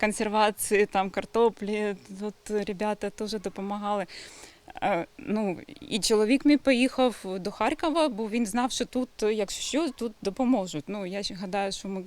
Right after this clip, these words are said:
якось, отак і треба, так треба разом сплотитися. Ну, як воно і є, як,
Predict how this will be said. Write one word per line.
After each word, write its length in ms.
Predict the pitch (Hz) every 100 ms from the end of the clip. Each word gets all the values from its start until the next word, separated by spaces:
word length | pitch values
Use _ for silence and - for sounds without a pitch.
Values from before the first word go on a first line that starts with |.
| 185
якось, 540 | 190 196 180 - - 170 - - -
отак 260 | 208 220 240
і 40 |
треба, 420 | - 294 185 180 -
так 140 | 190 -
треба 460 | - 240 233 202 180 175
разом 460 | 170 202 202 190 175 -
сплотитися. 760 | - - - 214 196 - 165 - - - - - _
Ну, 80 | 233
як 240 | 208 202
воно 200 | 214 208
і 60 | 202
є, 160 | 165 160
як, 200 | 170